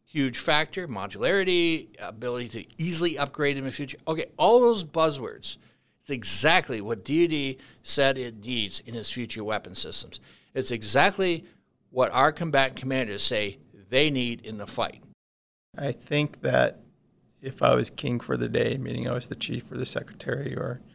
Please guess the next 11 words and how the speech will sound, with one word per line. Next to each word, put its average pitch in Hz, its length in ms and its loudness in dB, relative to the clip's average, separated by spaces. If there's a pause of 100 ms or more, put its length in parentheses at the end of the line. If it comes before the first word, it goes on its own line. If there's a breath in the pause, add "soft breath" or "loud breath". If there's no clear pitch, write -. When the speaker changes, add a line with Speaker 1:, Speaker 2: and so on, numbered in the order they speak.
(240 soft breath)
Speaker 2:
or 135 60 -14
Secretary - 500 -2
Austin, - 600 -4
I 117 140 2
would 127 280 6 (640 soft breath)
make 151 200 4
sure 143 500 6
that 131 320 2
I 135 100 2
put - 300 -4
continued 127 800 0